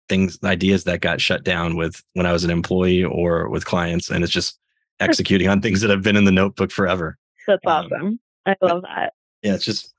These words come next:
Speaker 1: all about having fun. I think you guys do a great job of balancing it. For me, it's a bit different. Like, I'm a firm believer in, you know, every brand has to have some sort of villain in their story.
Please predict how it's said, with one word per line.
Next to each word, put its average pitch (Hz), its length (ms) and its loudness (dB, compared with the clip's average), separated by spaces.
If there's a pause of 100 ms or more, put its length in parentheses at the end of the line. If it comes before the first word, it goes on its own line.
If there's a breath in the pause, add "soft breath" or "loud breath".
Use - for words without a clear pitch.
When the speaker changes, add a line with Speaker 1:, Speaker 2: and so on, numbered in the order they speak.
Speaker 1:
all 117 120 4
about 131 200 4
having 120 280 2
fun. 110 200 2
I 104 60 4
think 123 140 2
you 135 100 0
guys 123 180 4
do 120 80 2
a 107 40 2
great 104 200 0
job 98 180 -2
of 90 120 -6
balancing 87 460 -2
it. 85 220 -2
For - 80 0
me, 110 120 4
it's 127 120 -2
a 123 40 -6
bit 101 220 0
different. 90 420 -2 (360 soft breath)
Like, - 240 -4 (120)
I'm 92 140 0
a 90 100 0
firm 98 220 2
believer 92 420 2
in, 90 300 0
you 90 100 -2
know, 87 200 -4 (480 soft breath)
every 98 160 2
brand 92 320 0
has 92 220 -4
to 92 80 -4
have 87 200 -2
some 90 200 -2
sort 92 180 0
of 85 140 -2
villain 90 260 2
in 92 80 4
their 95 140 4
story. 101 480 4